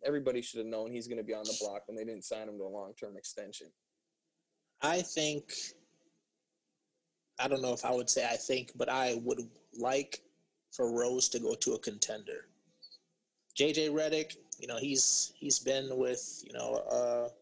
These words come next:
Speaker 2: good amount of teams. He's played some quality basketball. He has some playoff experience. And, you know, it, it'd be nice to see him go back to a, a contender.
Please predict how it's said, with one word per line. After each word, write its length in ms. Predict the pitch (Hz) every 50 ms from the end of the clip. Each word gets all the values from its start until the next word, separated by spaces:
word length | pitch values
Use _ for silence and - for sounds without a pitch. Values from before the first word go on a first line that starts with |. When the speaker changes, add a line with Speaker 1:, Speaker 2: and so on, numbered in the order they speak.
| _ -
Speaker 2:
good 100 | 240 247
amount 280 | 220 202 202 196 185
of 80 | 170 -
teams. 720 | - - 175 170 165 165 165 165 165 - - - - - - -
He's 160 | 147 151 -
played 360 | - - - 147 143 147 -
some 400 | - - 135 131 127 123 123 117 _ _ _ _ _ _ _ _ _ _ _ _ _ _ _ _ -
quality 580 | - - - 147 147 147 143 143 139 143 139 131
basketball. 760 | 131 131 131 131 - - - 131 123 135 135 131 131 131 131
He 120 | 127 131
has 400 | 127 120 120 117 - - - - - -
some 220 | - - - 120 117
playoff 500 | - - 147 147 147 139 139 135 135 -
experience. 1120 | 127 - - - - 139 135 131 131 127 127 127 127 123 123 - - - - - - - - _ _ _ _ _ _ _ _ _ _ _ _ _ _ _ _ - - - 123
And, 460 | 127 127 123 123 120 123 120 123 120 - - - _ _ _ - -
you 100 | 131 143
know, 180 | 151 156 151 170
it, 100 | 160 -
it'd 140 | 139 180 170
be 40 |
nice 200 | 175 175 175 165
to 40 | -
see 140 | - 180 170
him 120 | 165 160
go 160 | 147 156 156 143
back 300 | 147 151 151 147 - -
to 240 | - 160 156 156
a, 200 | 151 147 147 143 - -
a 60 | 139 131
contender. 540 | - 143 127 123 - 135 143 135 120 104